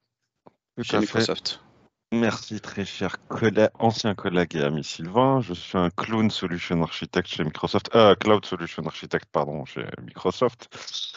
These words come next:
Speaker 1: Euh, spécialité dans le monde de la data. J'ai eu la chance de travailler avec Sylvain. Donc, comme vous pouvez le voir, on est une équipe de chauves.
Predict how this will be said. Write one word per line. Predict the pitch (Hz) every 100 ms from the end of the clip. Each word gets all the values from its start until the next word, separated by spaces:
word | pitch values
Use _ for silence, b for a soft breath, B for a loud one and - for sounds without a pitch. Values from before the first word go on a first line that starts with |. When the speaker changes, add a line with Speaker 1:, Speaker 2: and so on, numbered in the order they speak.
| B B B B -
Speaker 1:
Euh, | 101 104 104
spécialité | - 127 - 120 117 - 123 117
dans | 101
le | 92
monde | 92 90
de | 92
la | 85 82 80
data. | 92 92 127 123 127 127
J'ai | 98
eu | 90
la | 87
chance | 92 - 101 87
de |
travailler | 82 - 82 85
avec | 82 78
Sylvain. | - 90 90 107 113
Donc, | 90 80
comme | 90
vous | 85 85
pouvez | - 87 85
le |
voir, | 85 87
on | 95
est | 214
une | 202
équipe | - 190 -
de | 143
chauves. | - 208 123 101